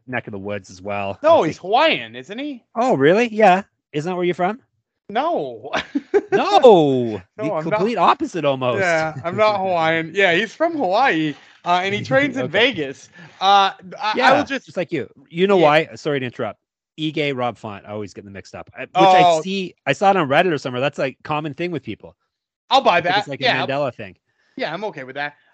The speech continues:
Speaker 2: Um,
Speaker 1: Okay, go ahead.
Speaker 2: my, my, my problem with this one is just that, like, I, I think Nate Landwehr in general only beats the type of people who he can convince to brawl with him and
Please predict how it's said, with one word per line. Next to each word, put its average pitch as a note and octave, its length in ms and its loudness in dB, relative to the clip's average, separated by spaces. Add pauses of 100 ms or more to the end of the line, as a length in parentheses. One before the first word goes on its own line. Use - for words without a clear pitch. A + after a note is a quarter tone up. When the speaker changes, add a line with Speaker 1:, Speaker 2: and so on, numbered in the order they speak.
(140)
Speaker 2:
Um, G3 420 2
Speaker 1:
Okay, G#2+ 220 -12 (220)
go B2+ 100 -8
ahead. G2 140 -10
Speaker 2:
my, A3 140 -8 (120)
my, D4 540 0
my A#3+ 160 -2
problem C4+ 300 -4
with F3 120 -12
this F3 220 -10
one F3 180 -6
is D#3+ 260 -10
just E3 200 -18
that, F3 160 -4
like, E3 280 -4 (520)
I, F#3+ 100 -6 (100)
I C#4 140 2
think C#4+ 300 -6
Nate G#3+ 260 -4
Landwehr F3+ 560 -2
in E3 240 -8
general D3+ 640 -4
only F3 260 -4
beats D#3+ 380 -10
the D#3+ 140 -6
type D#3 300 -6
of C#3+ 120 -12
people C#3+ 600 -8 (320)
who D#3+ 640 0
he F3+ 200 -16
can E3+ 160 -4
convince C3+ 500 -8
to D3+ 140 -2
brawl A2+ 480 -6
with D#3 120 -2
him F3+ 400 -2 (460)
and A3+ 580 4